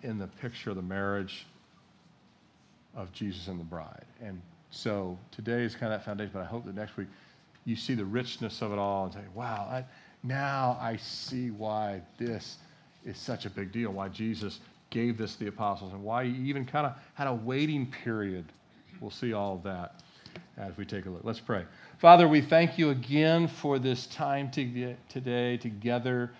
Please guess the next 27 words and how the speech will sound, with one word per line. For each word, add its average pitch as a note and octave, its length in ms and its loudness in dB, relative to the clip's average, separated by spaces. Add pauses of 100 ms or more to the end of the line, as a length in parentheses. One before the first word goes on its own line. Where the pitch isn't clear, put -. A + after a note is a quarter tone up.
(320)
uh, G#2+ 180 -4
sitting E3+ 320 4
around C#3 360 6
your D3 200 4
word. C#3+ 420 4
You C#3 200 -2
are C3+ 280 4
the C3+ 100 2
word C3 220 2
of A#2 120 -2
God. C3 380 4
We, A#2+ 160 2 (220)
we're C#3+ 100 6
opening D#3 340 8
Bibles, C#3 480 2
but B2+ 140 -2
Lord, C3 260 0
we're, B2 140 -2
we're A#2+ 200 -4
really C3 400 2
reading G#2 840 0 (680)
what B2+ 140 -6
you've C3 220 -2
settled C3 460 -2
forever A#2 800 -6
in G2 80 -6
heaven. F#2+ 340 -6